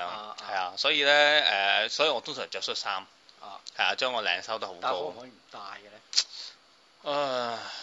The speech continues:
Speaker 2: 噉啊。
Speaker 1: 戴咗有啲咩嘅幸運定係？
Speaker 2: 噉啊，只係呢啲嘢信不信由你啦。就係
Speaker 1: 啊。
Speaker 2: 試過有一排真係黑到閪噉樣嘅。
Speaker 1: 啊。
Speaker 2: 噉阿龍話：「喂，整件嘢你戴下啦。」噉樣。
Speaker 1: 啊。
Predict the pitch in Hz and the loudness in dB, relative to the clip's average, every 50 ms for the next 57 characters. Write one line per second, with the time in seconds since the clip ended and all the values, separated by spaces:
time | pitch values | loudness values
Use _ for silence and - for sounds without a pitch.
0 | - - - 190 190 185 165 139 127 127 190 190 185 185 247 254 240 220 190 175 | -12 -6 -2 2 4 6 6 6 4 4 0 -2 -2 -4 -6 -6 -6 -4 -4 -4
1 | 165 147 156 151 147 147 143 143 143 - - 135 123 123 120 117 117 120 120 120 | -4 -6 -6 -6 -6 -6 -6 -6 -4 -4 -6 -8 -10 -12 -10 -10 -10 -10 -10 -12
2 | 123 113 117 117 117 117 117 113 113 113 - _ _ _ _ _ - - - 196 | -14 -12 -12 -12 -12 -12 -14 -14 -16 -18 -20 _ _ _ _ _ -4 -2 4 8
3 | 226 208 - - 185 190 185 165 135 127 127 127 127 127 127 123 123 127 127 127 | 10 10 10 10 8 8 10 10 8 8 6 6 6 4 4 4 2 2 2 0
4 | 127 123 127 123 123 - - - - - - - - - - - 180 175 175 175 | 0 0 0 -2 -2 -6 -10 -20 -20 -20 -20 -20 -20 -12 -6 -4 -4 0 2 4
5 | 143 123 113 113 - - 135 127 139 135 - 123 110 107 95 85 87 87 90 92 | 4 4 4 2 0 -2 0 0 0 0 0 -2 -2 -2 -4 -4 -4 -4 -4 -2
6 | 95 95 - - - - - - - 117 113 113 110 113 110 110 110 110 110 113 | 0 -2 -2 -2 -6 -18 -8 -2 0 2 2 4 4 4 4 4 2 2 2 0
7 | 110 110 113 - - - - 120 131 127 120 113 113 - - 87 82 90 - 135 | 0 -2 -2 -2 -2 0 2 4 6 6 8 6 6 4 2 0 0 2 2 2
8 | 131 123 131 135 - - 110 107 110 117 113 110 107 101 98 95 90 85 85 90 | 2 2 2 -2 -4 -4 -6 -2 0 0 0 0 0 -2 -4 -4 -6 -6 -4 -2
9 | 87 82 - 123 117 110 101 - - - - _ _ - 135 143 156 131 104 92 | -2 -2 -2 -4 -6 -8 -10 -12 -18 -20 -20 _ _ -6 0 2 2 2 2 0
10 | 90 92 90 90 92 98 98 98 98 98 98 98 - - _ _ _ - - 127 | -4 -8 -10 -8 -4 0 2 2 2 2 2 0 -4 -8 _ _ _ -4 -2 -2
11 | - - 127 135 135 123 110 104 104 104 107 107 - 110 95 107 104 101 95 98 | -2 -2 -4 -4 -4 -2 0 0 0 0 0 2 4 4 4 4 4 2 2 2
12 | 104 110 110 110 110 110 107 107 107 104 98 95 98 | 2 4 4 4 4 2 0 -2 -2 -2 -2 -2 -4